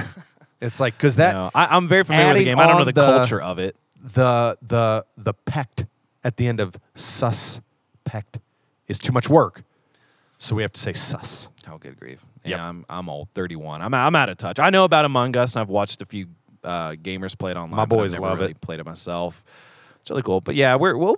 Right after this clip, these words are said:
Speaker 2: we'll be real. Just our honest opinions about twenty twenty. The good, the bad, the ugly. We do have those three categories, and we can have more than just one. I mean, if you have three goods and one bad, so be it. If you have eight goods and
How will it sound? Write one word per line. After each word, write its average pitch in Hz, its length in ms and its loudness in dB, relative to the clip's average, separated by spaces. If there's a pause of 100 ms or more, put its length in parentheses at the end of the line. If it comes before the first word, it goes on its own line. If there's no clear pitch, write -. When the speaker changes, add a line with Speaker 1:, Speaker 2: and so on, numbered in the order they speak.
(120)
Speaker 2:
we'll 214 140 0
be 123 140 0
real. 85 300 -4
Just - 200 -8
our 160 80 0
honest 147 200 -2
opinions 127 280 -4
about 113 180 2
twenty 110 220 -6
twenty. 87 240 -6
The 92 100 -6
good, 131 240 6
the 123 80 -4
bad, 107 220 2
the 92 100 -6
ugly. 82 380 -10
We 101 120 -8
do 107 100 -2
have 123 120 2
those 110 220 -2
three 113 180 -4
categories, 127 960 -2
and 98 460 -6
we 113 220 0
can 156 200 -4
have 143 760 0
more 139 500 2
than 113 680 -4
just 113 260 -4
one. 85 400 -4 (100)
I - 40 -16
mean, 90 120 -10
if 92 120 -12
you 131 80 -4
have 110 160 -2
three 170 320 -4
goods 143 400 2
and 101 280 -8
one 120 280 0
bad, 117 400 0
so 82 180 -6
be 131 240 0
it. - 260 -6
If 107 140 -10
you 107 140 -6
have 87 480 -4 (640)
eight 156 260 2 (380)
goods 143 680 2
and 80 480 -14